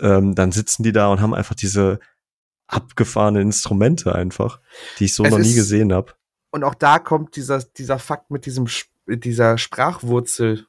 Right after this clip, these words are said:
Speaker 2: ja, was m-, wir sitzen, ich sag jetzt mal, wir saßen in so vielen Interviews, Englisch, auch manchmal wirklich Französisch, keine Ahnung,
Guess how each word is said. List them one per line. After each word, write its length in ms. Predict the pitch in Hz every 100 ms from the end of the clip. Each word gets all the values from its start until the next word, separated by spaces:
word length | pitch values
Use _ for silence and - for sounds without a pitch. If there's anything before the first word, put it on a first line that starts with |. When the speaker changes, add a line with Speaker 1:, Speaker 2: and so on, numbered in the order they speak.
| _
Speaker 2:
ja, 300 | 123 135 143 - _ _ _ -
was 200 | 117 -
m-, 200 | 123 - - - - - - _
wir 140 | 127 131
sitzen, 400 | 175 - 175 160 - _ -
ich 60 | 123
sag 120 | 170
jetzt 160 | 165 120
mal, 120 | 110
wir 80 | 120
saßen 320 | 139 165 170
in 80 | 147
so 80 |
vielen 180 | 170 165
Interviews, 440 | 151 160 110 107 -
Englisch, 480 | 131 151 151 - - _ _
auch 180 | - 117
manchmal 340 | 147 - 135
wirklich 300 | 139 131 -
Französisch, 460 | 127 127 151 147 -
keine 260 | 151 147
Ahnung, 320 | 117 139 107